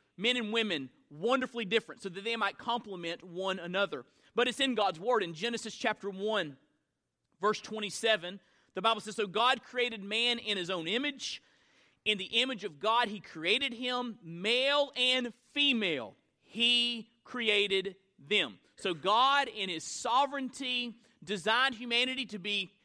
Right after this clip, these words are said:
to, to consist of males and females, men and women. And he made men and women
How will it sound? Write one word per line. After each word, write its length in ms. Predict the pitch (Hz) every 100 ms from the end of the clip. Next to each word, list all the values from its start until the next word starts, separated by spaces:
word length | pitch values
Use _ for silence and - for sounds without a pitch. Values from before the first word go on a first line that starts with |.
| _ _
to, 160 | - 220
to 100 | 196
consist 540 | 180 - 285 285 -
of 220 | 208 147
males 680 | 139 165 196 254 294 320 -
and 320 | - 233 240 233 -
females, 460 | - 220 175 131 131
men 400 | 170 226 277 277 -
and 380 | 240 233 214 196
women. 260 | 214 135 - _ -
And 80 | 185
he 80 | 185
made 500 | 202 254 285 294 233
men 440 | 202 214 254 262 -
and 300 | 240 220 190
women 300 | 220 208 156